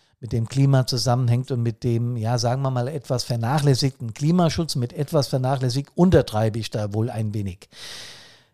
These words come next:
Ich sag das immer wieder, Kameradinnen, Kameraden, ich bin politisch völlig neutral. Das interessiert mich nicht, wer da gerade regiert. Aber eins interessiert mich, wir müssen diesen Dingen Einhalt gebieten. Sonst werden wir auf freiwilliger Ebene weltweit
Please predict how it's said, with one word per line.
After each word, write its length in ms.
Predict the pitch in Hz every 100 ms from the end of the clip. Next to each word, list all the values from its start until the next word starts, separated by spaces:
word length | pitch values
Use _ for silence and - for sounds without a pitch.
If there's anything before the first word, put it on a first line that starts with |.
| _
Ich 120 | 127
sag 180 | 170 175
das 120 | 175
immer 220 | 196 175
wieder, 260 | 185 208 196
Kameradinnen, 460 | 170 170 160 170
Kameraden, 320 | 160 156 156 156
ich 100 | -
bin 140 | 156
politisch 380 | 151 147 143 131
völlig 280 | 170 160 151
neutral. 520 | 135 135 135 160 185
Das 120 | 127
interessiert 520 | 143 135 123 170 175
mich 180 | 160 -
nicht, 400 | 165 175 - 165
wer 180 | 131 170
da 140 | 165
gerade 380 | 143 139 151 151
regiert. 320 | 135 127 147
Aber 160 | 131 120
eins 260 | 120 165 151
interessiert 560 | 139 - 123 135 139
mich, 260 | 139 131 - - - -
wir 100 | 131
müssen 320 | 120 135 151 139 _ _
diesen 420 | 160 170 156 143 - -
Dingen 340 | 143 143 131
Einhalt 500 | 196 131 143 131 127 -
gebieten. 480 | 117 123 120 120 110 - -
Sonst 340 | - 127 -
werden 500 | 123 147 196 170 131
wir 340 | 123 156 185 151
auf 160 | 123
freiwilliger 800 | - - 170 254 233 196 190 156
Ebene 800 | 151 165 160 202 170 160 160 143
weltweit 720 | 127 196 226 139 135 147 156